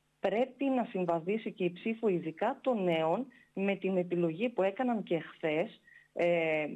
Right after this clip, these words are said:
όλοι αυτοί οι νέοι που το προηγούμενο διάστημα, ε, βγήκανε στον δρόμο για να βάλουν εμπόδια και να τσαλακώσουν το αφήγημα της κυβέρνησης περί αναβάθμισης των σπουδών,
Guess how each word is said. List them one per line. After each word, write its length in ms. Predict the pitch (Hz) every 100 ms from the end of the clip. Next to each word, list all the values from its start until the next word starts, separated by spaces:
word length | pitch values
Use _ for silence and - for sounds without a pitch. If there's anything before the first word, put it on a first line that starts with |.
| 175 67
όλοι 280 | - 190 226
αυτοί 220 | 247 -
οι 140 | 240 233
νέοι 280 | 202 220 185
που 120 | 185
το 100 | 175
προηγούμενο 540 | 175 175 214 254 226
διάστημα, 840 | 175 175 190 226 - 185 165 147 - - -
ε, 200 | 180 165
βγήκανε 460 | 147 185 226 254
στον 260 | 220 - 175
δρόμο 480 | 170 208 220 175 156
για 220 | 165 180
να 120 | 180
βάλουν 340 | 165 190 220 240
εμπόδια 540 | 196 165 190 208 190
και 140 | 180 180
να 120 | 170
τσαλακώσουν 680 | 175 170 160 247 285 226
το 100 | 196
αφήγημα 460 | 175 175 180 180 175
της 140 | 175
κυβέρνησης 720 | 170 165 156 185 180 175 160 156 - - -
περί 220 | - 190 180
αναβάθμισης 680 | 175 160 170 196 196 170
των 120 | - 170
σπουδών, 640 | - 170 156 180 180